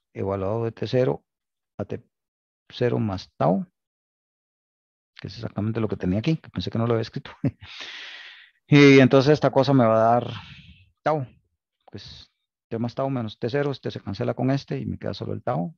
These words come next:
que se cancelan estos dos. Entonces me va a quedar que el c sub cero es uno entre T P. ¿Sí?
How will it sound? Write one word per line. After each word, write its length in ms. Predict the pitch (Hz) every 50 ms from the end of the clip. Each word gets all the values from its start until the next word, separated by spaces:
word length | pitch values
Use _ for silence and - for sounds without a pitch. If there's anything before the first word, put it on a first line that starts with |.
| _
que 80 | - -
se 120 | 98 -
cancelan 340 | - 90 90 92 110 110 117
estos 260 | 123 - - 143 143
dos. 320 | 135 160 175 170 - - - _ - - - - - - _ _ _
Entonces 220 | - - - 110 113
me 80 | 117
va 80 | 110 113
a 60 | 117
quedar 380 | - 135 131 139 156 165 - - _ _ _ _ _ _ _ _
que 100 | - 113
el 80 | 110
c 140 | 104 - 147
sub 140 | 143 - 175
cero 380 | - - 196 196 208 214 208 _ _ _ _ _ _ _ _ _
es 160 | - - 110 -
uno 140 | 135 127
entre 160 | 127 117 - 98
T 100 | - -
P. 240 | - - - _ _ _ _ _ _ _ _ _ _ _ _ _ _ _ _ _ _ _ _ _ _ _
¿Sí? 200 | _ - 165 180